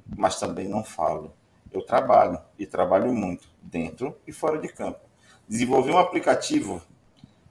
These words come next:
para ajudar a educação infantil em escolas públicas sem ajuda financeira de ninguém.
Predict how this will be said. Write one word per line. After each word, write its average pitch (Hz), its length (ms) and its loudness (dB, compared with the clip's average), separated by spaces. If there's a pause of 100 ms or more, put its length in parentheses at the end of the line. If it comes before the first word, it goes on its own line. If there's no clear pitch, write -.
para 113 180 6
ajudar 107 520 4
a 90 120 2
educação 104 460 -4
infantil 151 360 -6
em 113 40 -2
escolas 104 400 -4
públicas 95 500 -6
sem 135 500 -2 (380)
ajuda 123 360 2
financeira 123 580 -2
de 120 120 -14
ninguém. 113 560 -6